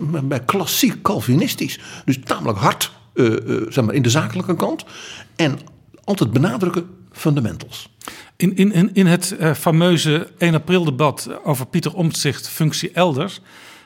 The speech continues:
Speaker 2: Toen zei Kaag op een gegeven moment, eh, ja, eigenlijk in de richting van Mark Rutte: "Hier scheiden onze wegen."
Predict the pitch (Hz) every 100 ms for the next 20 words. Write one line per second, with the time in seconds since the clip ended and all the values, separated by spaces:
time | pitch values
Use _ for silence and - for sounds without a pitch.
0 | _ - 151 165 160 202 185 165 135 135
1 | - 190 185 165 160 147 - - - _
2 | - 147 131 - 127 - 156 131 131 143
3 | - 120 127 123 123 160 156 196 - -
4 | - _ 156 170 - - 190 180 147 143
5 | 165 147 131 131 175 160 107 104